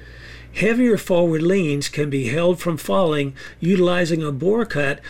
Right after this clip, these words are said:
until release with the backstrap. Larger trees can be cut with multiple back cuts without rushing from bad side to good side.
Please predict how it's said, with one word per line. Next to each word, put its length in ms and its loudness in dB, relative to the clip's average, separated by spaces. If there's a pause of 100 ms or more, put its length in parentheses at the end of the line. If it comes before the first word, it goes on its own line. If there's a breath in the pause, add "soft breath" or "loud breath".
(160 loud breath)
until 420 0
release 560 0
with 140 -4
the 80 -2
backstrap. 640 -8 (1000 loud breath)
Larger 440 0
trees 360 0
can 160 -8
be 140 -4
cut 340 -4
with 200 -2
multiple 480 0
back 340 -4
cuts 420 -6 (400 loud breath)
without 640 0
rushing 600 0 (320 loud breath)
from 240 -6
bad 320 -2
side 380 -2
to 60 -4
good 280 -4
side. 400 -8